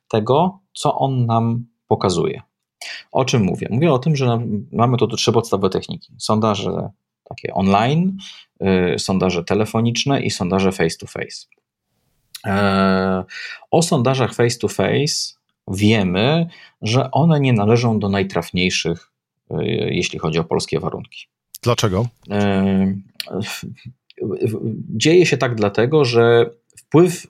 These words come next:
Speaker 1: bezpośredniego kontaktu ankietera, e, na odpowiedzi, e, respondenta jest w Polsce dość znaczący. I to jest pierwsza rzecz, to jest tak zwany efekt ankieterski, czyli że,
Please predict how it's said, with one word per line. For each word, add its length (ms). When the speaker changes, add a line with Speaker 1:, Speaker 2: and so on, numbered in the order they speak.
Speaker 1:
bezpośredniego 840
kontaktu 520
ankietera, 680
e, 100
na 240
odpowiedzi, 840
e, 160
respondenta 800
jest 520
w 60
Polsce 380
dość 420
znaczący. 600
I 60
to 60
jest 120
pierwsza 320
rzecz, 280
to 40
jest 80
tak 100
zwany 200
efekt 280
ankieterski, 640
czyli 200
że, 340